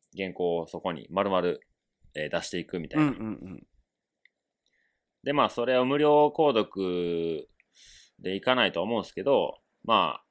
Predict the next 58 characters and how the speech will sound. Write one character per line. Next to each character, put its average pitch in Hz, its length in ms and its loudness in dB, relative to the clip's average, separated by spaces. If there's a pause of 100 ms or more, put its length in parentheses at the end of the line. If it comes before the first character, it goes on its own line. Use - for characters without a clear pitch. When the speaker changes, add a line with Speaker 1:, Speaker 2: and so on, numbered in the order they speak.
(260)
Speaker 1:
安 104 280 -2
い 95 60 -2
け 90 100 -2
ど 80 140 -2
有 92 140 -2
料 90 140 -2
購 87 220 -4
読 78 180 -10
に 73 100 -16
し - 80 -18
て 80 80 -12
全 92 220 -6
部 80 80 -6
は 73 60 -6
読 78 180 -8
め 82 160 -8
な 85 160 -6
い 71 80 -10
と - 120 -18
い 78 80 -16
う - 40 -20
か、 - 140 -4
Speaker 2:
う 131 40 2
ん 123 200 -4
う 110 80 -10
ん。 107 40 -6
Speaker 1:
ま 110 80 0
あ、 - 40 0
読 104 120 0
み 135 80 -2
た 139 100 4
い 113 60 2
人 - 120 -8
は 71 140 -2
全 82 160 -10
然 82 120 -10
買 90 120 -6
っ - 40 -16
て - 80 -14
も 82 100 -8
ら - 40 -10
っ - 60 -20
て 76 80 -20
い 69 40 -18
い - 40 -20
ん - 20 -20
で - 60 -20
す - 80 -20
け - 80 -14
ど、 107 60 -4
や - 40 -6
っ - 20 -8
ぱ - 100 -6
そ 120 120 -2
れ 117 100 2
じ 90 80 -2
ゃ 71 80 -2
ね、 76 200 -10